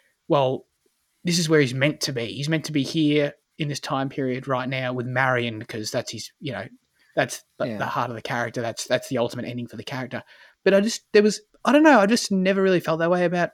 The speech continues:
Speaker 1: him and Marion. I've never, I don't see it. I don't really understand, like, and maybe, maybe adding more, like you're saying, Luke, and throughout the film would, would help. I just, I
Speaker 2: Mm.
Speaker 1: don't understand. Like, when they're, it, together at the end, when they're,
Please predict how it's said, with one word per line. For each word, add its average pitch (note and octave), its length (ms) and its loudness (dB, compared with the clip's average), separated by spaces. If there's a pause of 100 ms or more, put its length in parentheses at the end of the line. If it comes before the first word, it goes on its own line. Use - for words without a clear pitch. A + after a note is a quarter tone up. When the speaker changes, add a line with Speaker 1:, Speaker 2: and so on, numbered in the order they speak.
Speaker 1:
him F#3 140 -4
and F3 100 -2
Marion. F3+ 320 -2
I've D#3+ 160 -4
never, E3+ 420 -2 (720)
I F#3+ 60 6
don't A3 180 6
see G3 380 4
it. - 100 -4
I D3+ 80 2
don't G3+ 160 6
really G3+ 160 10
understand, E3 840 4 (120)
like, D3+ 240 0
and G#3 160 6
maybe, G#3+ 280 6
maybe F#3+ 280 4
adding D#3+ 220 4
more, D#3+ 200 2
like D3 180 2
you're - 80 -8
saying, D3 220 -4
Luke, C#3+ 180 -4
and C#3+ 200 -6
throughout D3 300 -2
the D3+ 60 -16
film C#3 260 -4
would, C3 180 -8 (100)
would C3+ 120 -8
help. E3+ 320 -2 (480)
I F#3 80 4
just, - 320 2 (300)
I E3 40 -2
Speaker 2:
Mm. E3+ 40 2
Speaker 1:
don't F#3 240 0 (240)
understand. D3 720 -2 (340)
Like, G3+ 160 4
when D4+ 160 10
they're, D4+ 240 8
it, - 340 2
together C4+ 380 6 (100)
at A#3+ 120 4
the G#3 140 4
end, G#3+ 120 4
when G3 120 4
they're, F3 200 2